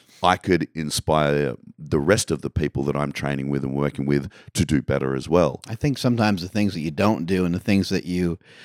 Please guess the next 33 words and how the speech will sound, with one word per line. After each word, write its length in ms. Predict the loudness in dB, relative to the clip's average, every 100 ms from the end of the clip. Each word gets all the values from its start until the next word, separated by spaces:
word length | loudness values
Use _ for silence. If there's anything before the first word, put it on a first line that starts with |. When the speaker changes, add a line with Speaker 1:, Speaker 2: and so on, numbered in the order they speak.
| -20 -20 -8
Speaker 2:
uh, 420 | -2 0 0 -2 -8 _ _ _
the, 80 | -8
the 160 | -8
things 300 | -2 2 2
that 140 | 0 -4
you, 380 | -2 0 0 0
um, 440 | -2 -4 -4 -8 _ _ -20 0
things 140 | 2
that 60 | 4
you 80 | 4
don't 320 | 6 4 4
do 140 | 0
can 180 | 2 0
be 220 | 2 0
detrimental 640 | 2 2 2 0 2 2 0
sometimes. 420 | -4 -2 -4 -2
So 80 | -2
something 320 | 2 4 4
like 220 | 2 0
swimming 420 | -2 -2 0 0
or 40 | -2
something 220 | -4 -2
like 160 | -2
running 420 | 2 2 4 2 -2 -12 -20 -10
that 80 | -4
you 80 | 0
had 280 | 4 2 2
from 160 | 0
when 120 | 2 4
you 120 | 2
were 80 | 0
a 60 |
kid, 520 | 2 8 8 8 2